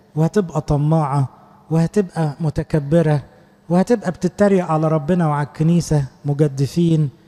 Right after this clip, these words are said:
وما فيش احترام الوالدين، والدنس بقى موضة، الإباحية بقت حاجة يعني يفتخروا بيها. طب ما هو بالظبط ده اللي اتقال في الإنجيل.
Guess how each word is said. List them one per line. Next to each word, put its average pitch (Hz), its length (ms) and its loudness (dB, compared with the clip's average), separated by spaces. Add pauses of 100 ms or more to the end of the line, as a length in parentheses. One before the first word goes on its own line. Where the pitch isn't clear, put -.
(300)
وما 202 240 0
فيش 202 240 -4
احترام 185 480 0
الوالدين، 160 760 2 (420)
والدنس 180 540 -2
بقى 156 260 -4
موضة، 160 360 0 (840)
الإباحية 156 680 0
بقت 139 300 -6
حاجة 160 280 -6
يعني 151 560 0
يفتخروا 147 600 0
بيها. 151 360 4 (380)
طب 180 120 -2
ما 190 100 2
هو 190 80 2
بالظبط 185 440 -4
ده 185 120 -2
اللي 190 140 -2
اتقال 180 300 -4
في - 100 -14
الإنجيل. 151 480 -4